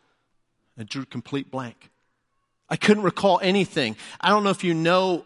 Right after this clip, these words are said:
uh, about the guys that named this stuff, but they all spoke Latin. You can't even fake this, okay? It's not like it's multiple choice. You either know it or you don't know it. And I couldn't recall it. Total blank in my mind. I aced the test.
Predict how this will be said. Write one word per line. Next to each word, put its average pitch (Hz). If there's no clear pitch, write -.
uh, 156
about 151
the 160
guys 165
that 139
named 170
this 196
stuff, -
but 160
they 156
all 170
spoke -
Latin. 143
You 151
can't 208
even 180
fake 196
this, 143
okay? 160
It's 160
not 190
like 196
it's 180
multiple 165
choice. -
You 185
either 180
know 175
it 226
or 202
you 180
don't 175
know 165
it. 143
And 156
I 185
couldn't 214
recall 196
it. -
Total 240
blank 214
in 185
my 165
mind. 165
I 160
aced 196
the 180
test. -